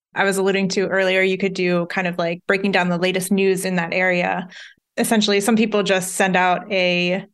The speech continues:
an email that's the top ten stories or the top five stories that week. And then you can write, like, a couple sentences about each one.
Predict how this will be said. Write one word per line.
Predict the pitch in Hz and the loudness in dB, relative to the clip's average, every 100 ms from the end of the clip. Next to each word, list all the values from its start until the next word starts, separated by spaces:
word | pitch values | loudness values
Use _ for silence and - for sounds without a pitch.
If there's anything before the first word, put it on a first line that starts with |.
| _ - | _ -4
an | 208 214 | 0 2
email | 214 196 190 185 | 2 4 2 2
that's | 180 180 - | 0 -2 -6
the | - | -4
top | 170 175 - | -4 -4 -2
ten | 208 190 | -2 -2
stories | 185 170 175 175 175 175 | -4 -2 -2 -2 -2 -4
or | 175 | -4
the | 175 | -4
top | 175 185 | -2 -4
five | - 180 180 | 0 -2 -2
stories | - 165 165 175 | -4 -2 -2 -2
that | 170 - | -2 -2
week. | 185 180 - - - - - _ _ _ _ | -4 -6 -12 -18 -18 -18 -20 _ _ _ _
And | - | -2
then | 190 | 0
you | 180 | 0
can | 180 180 | 0 2
write, | 175 - | 2 0
like, | 170 | -2
a | 170 - | -4 -8
couple | - - | -6 -4
sentences | 180 - 190 175 180 | -4 -4 -4 -6 -4
about | 170 - | -4 -4
each | 190 180 | -6 -6
one. | - 135 - | -4 -2 -4